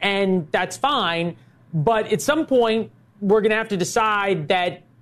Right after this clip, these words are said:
we get a negotiated ceasefire and aren't gonna keep funding you until, uh, you know, the cows come home and you kick everybody out of Crimea"?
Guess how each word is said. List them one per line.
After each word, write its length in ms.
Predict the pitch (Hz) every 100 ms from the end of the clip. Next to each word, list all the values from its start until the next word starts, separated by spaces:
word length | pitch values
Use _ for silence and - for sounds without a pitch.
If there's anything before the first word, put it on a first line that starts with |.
| _ 180
we 160 | 190
get 160 | 170 208
a 40 |
negotiated 560 | 196 190 208 202 190 170
ceasefire 840 | - 226 - - 165 156 156 160 - _ _ -
and 160 | 175
aren't 200 | 196 208
gonna 160 | 214 196
keep 240 | - 175
funding 420 | - 214 208 196
you 280 | 175 165 165
until, 680 | 160 156 175 175 175 170 160 - _ _ _ _ -
uh, 320 | 165 160 160 - -
you 100 | 160
know, 100 | 135
the 100 | 156
cows 320 | 180 185 196
come 180 | 190 165
home 420 | 151 139 143 147 - -
and 380 | 165 160 156 147
you 100 | 151
kick 220 | 190 185
everybody 420 | 165 165 165 160
out 140 | 156
of 160 | 156 135
Crimea"? 400 | 160 156 165